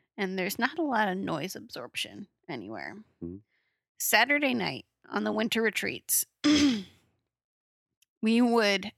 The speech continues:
Speaker 1: after the big chapel session and after, like, a full day of running around like
Speaker 2: Mm-hmm.
Speaker 1: freaking crazy people in middle of New Hampshire, freezing temperatures, tons of snow, we're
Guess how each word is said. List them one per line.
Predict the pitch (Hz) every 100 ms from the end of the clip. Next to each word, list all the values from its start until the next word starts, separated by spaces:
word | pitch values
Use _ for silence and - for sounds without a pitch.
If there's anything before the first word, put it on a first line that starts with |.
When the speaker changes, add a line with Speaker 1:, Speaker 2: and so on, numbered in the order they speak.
| -
Speaker 1:
after | 202 - 220
the | 190 208 - _ _ _ -
big | 214 202
chapel | 190 - -
session | - - - - 180
and | 185
after, | 180 196 196
like, | 196 190
a | -
full | - 202
day | 190 175
of | 170 180
running | 180 135
around | 185 185 -
like | - -
Speaker 2:
Mm-hmm. | - 190
Speaker 1:
freaking | 180 180
crazy | 196 175 180 180
people | - - - 113 - - - - _ _ _ _
in | 208 170 170 160 - _ 262 _ _ _ _ - 202 262
middle | 277 226
of | 220
New | 226 220
Hampshire, | 202 185 - 185 175 101 - _ _ - 190 _ _ _ _ _ -
freezing | 262 262 220 214
temperatures, | 214 196 190 - 175 156 -
tons | - 220 208 190
of | 185
snow, | - 185 170 160 165
we're | 175 175